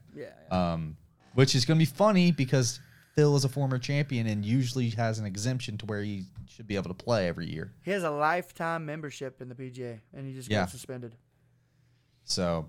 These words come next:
Speaker 2: it's interesting stuff. Um, look, again, I wish they, these guys would just stop beating around the bush and say, "Hey,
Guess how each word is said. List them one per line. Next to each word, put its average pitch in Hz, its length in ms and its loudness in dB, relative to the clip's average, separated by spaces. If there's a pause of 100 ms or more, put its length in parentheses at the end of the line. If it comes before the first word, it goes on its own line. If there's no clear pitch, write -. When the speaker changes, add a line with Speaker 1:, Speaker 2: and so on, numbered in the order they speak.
Speaker 2:
it's 110 460 -2 (120)
interesting 190 440 0
stuff. 190 580 2 (140)
Um, 98 540 0 (360)
look, 139 240 4 (100)
again, 123 280 0
I 117 100 2
wish 160 220 4
they, 135 220 4
these 123 200 2
guys 123 300 6
would 120 80 0
just 113 240 2
stop 117 380 4
beating 107 260 4
around 107 160 2
the 101 60 -2
bush 107 280 2
and 110 80 -2
say, 104 140 2
"Hey, 98 280 2